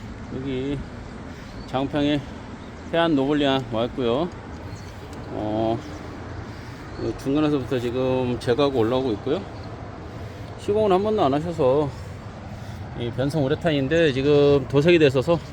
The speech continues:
잘 보이진 않습니다. 네, 잘 보이진 않아요. 네, 변성 우레탄이 지금 다 갈라졌고, 여기 보시면은,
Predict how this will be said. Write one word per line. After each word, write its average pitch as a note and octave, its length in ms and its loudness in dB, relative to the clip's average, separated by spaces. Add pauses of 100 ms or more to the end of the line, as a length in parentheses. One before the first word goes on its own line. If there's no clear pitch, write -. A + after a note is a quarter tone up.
(120)
잘 C3 140 4
보이진 C3+ 340 2
않습니다. A#2 580 2 (920)
네, G#2 160 -2 (360)
잘 G#2 160 -8
보이진 A2+ 320 -4
않아요. G#2 260 -4 (540)
네, B2+ 340 0 (760)
변성 C#3 260 -2
우레탄이 D3+ 300 0
지금 C3+ 240 0
다 B2 280 0
갈라졌고, C3 640 2 (1000)
여기 G#2 100 -6
보시면은, A2+ 760 -2